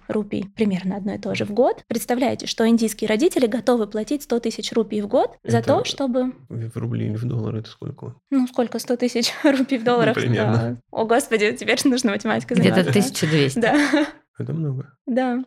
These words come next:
Speaker 1: И это очень агрессивный маркетинг, то есть, м, пройти мимо Байджус невозможно.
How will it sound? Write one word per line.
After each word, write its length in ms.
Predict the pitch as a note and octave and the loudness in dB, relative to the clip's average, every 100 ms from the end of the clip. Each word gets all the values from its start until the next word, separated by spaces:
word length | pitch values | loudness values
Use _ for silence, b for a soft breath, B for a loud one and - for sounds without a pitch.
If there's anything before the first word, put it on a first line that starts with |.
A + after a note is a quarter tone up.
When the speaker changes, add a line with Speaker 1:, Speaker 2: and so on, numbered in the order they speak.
| - | 0
Speaker 1:
И 240 | C4+ C#4 | 2 4
это 260 | C#4 C4+ C#4+ | 4 2 2
очень 260 | D4 C#4+ | 2 0
агрессивный 460 | B3+ A#3+ - B3+ A#3 | 0 0 0 2 4
маркетинг, 500 | B3 D#4 - A3+ A3+ | 4 0 -4 -6 0
то 80 | A#3+ | 2
есть, 220 | A#3+ - C4 | 0 0 -2
м, 100 | C4 | 0
пройти 340 | C4 C4 D4+ | 2 2 4
мимо 220 | C#4 B3+ | 6 6
Байджус 380 | A#3 A#3 E4 - | 4 2 0 2
невозможно. 680 | C4 B3 A#3+ A3 - - | 2 4 4 4 0 -8